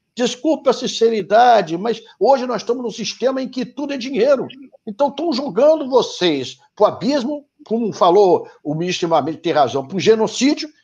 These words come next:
né? Abandonando vocês à própria sorte, sem assistência,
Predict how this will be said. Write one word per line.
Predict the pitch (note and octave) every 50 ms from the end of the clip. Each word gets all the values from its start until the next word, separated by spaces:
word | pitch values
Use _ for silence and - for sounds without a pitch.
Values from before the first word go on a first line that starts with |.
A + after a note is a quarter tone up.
| - D4 -
né? | - G3 A#3+ - _ _ _
Abandonando | G3 G3 - C4 C#4 C#4 C4 C4 A#3+ G#3 A3+ C#4+ D#4+ D#4+ D4+ C4
vocês | B3+ A3 - - - A3+ C#4 C#4+ C4+ - - - _
à | - F3
própria | - - - A#3+ - - G3+ F#3+
sorte, | - - A#3 B3+ C4+ - - - - - _ _ _ _
sem | - - C4+ D4 C#4+
assistência, | C4+ G#3+ - - F3+ - - B3+ C#4 C#4+ C#4+ B3 - - C4+